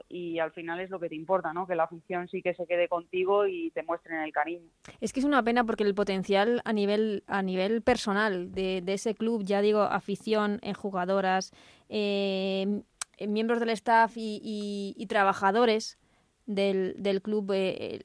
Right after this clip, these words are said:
Speaker 2: el, el, la categoría personal es tan grande que da un poco de pena ver la situación del equipo.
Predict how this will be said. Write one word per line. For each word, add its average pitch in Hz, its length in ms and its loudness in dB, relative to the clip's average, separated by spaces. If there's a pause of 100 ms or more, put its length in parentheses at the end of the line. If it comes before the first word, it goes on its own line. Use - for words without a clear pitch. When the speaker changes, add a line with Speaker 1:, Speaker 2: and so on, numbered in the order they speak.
Speaker 2:
el, 196 100 -2
el, - 360 -6 (120)
la 208 160 -2
categoría 202 580 2
personal 240 320 0
es 233 100 -8
tan 247 200 2
grande 226 480 2
que 202 140 0
da 180 80 2
un 202 160 2
poco 208 260 4
de 214 160 4
pena 196 300 0
ver 202 220 0
la 240 100 0
situación 208 380 -2
del 226 120 2
equipo. - 340 -8